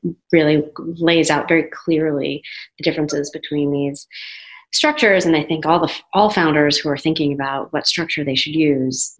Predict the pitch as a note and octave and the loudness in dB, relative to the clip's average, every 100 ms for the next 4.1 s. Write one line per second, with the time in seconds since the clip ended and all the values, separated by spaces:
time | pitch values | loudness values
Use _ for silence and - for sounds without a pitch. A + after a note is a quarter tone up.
0 | F3 F3 E3+ D#3 D3 - _ _ _ - | -2 2 4 2 0 -6 _ _ _ -4
1 | - G3 D3+ - - G3+ A3 G3 D3 D3 | 2 2 0 0 2 4 4 4 2 0
2 | - - C3 C#3 D#3+ C#3+ C#3+ - D3 A#2 | -4 -12 -14 -4 -2 -2 -2 -2 -2 -4
3 | D#3 D3 D#3+ C#3 D#3+ - - E3 C#3+ C3+ | -2 -2 -2 0 0 0 -4 -2 -2 -2
4 | C3 | -6